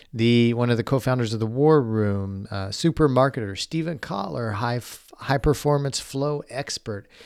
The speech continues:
Hal Elrod, creator of the Mir-, Miracle Morning, Laird Hamilton, top big safe, big wave surfer in the world,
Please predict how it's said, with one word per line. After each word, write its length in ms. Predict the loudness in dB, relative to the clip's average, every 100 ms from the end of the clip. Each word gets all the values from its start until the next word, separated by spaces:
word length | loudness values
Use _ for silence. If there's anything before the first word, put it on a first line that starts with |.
| -20
Hal 360 | -4 2 2 2
Elrod, 640 | -2 0 2 2 2 0
creator 280 | -2 -4 -2
of 80 | -2
the 60 | -4
Mir-, 420 | -4 -2 -2 -4
Miracle 500 | -4 -2 -2 -2 -2
Morning, 500 | 0 0 0 -2 -6
Laird 300 | -6 -6 -6
Hamilton, 580 | -6 -4 -4 -4 -4 -6 -14 -20 _
top 260 | -6 -4 -4
big 220 | -6 -6
safe, 300 | -6 -6 -6 _ -20 -4
big 200 | 0 2
wave 280 | 4 2 0
surfer 420 | -2 -4 -4 -6
in 120 | -8
the 60 | -10
world, 520 | -8 -2 0 -2 -4